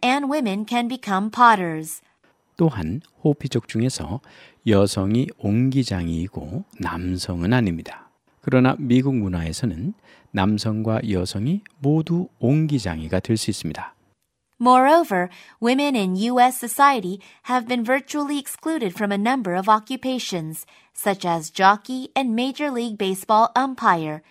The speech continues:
Speaker 1: even though men have no particular biological advantage over women in performing these jobs.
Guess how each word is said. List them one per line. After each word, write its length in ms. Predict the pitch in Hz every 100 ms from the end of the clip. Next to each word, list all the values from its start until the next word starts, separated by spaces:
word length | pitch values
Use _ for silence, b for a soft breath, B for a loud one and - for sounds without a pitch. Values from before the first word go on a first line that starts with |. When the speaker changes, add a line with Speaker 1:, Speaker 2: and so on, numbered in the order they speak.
| b b b
Speaker 1:
even 300 | 240 240 233
though 220 | 220 262 208
men 300 | 214 247 262
have 280 | 262 254
no 200 | 214 262
particular 680 | 269 240 214 302 311 302 285
biological 760 | 220 214 233 247 214 208 214 202
advantage 580 | 190 240 311 254 185 208
over 240 | 208 226
women 400 | 240 277 170 170 -
in 180 | 202
performing 640 | 208 233 - 302 262 175 170
these 280 | 202 233
jobs. 640 | - 220 190 165 160 -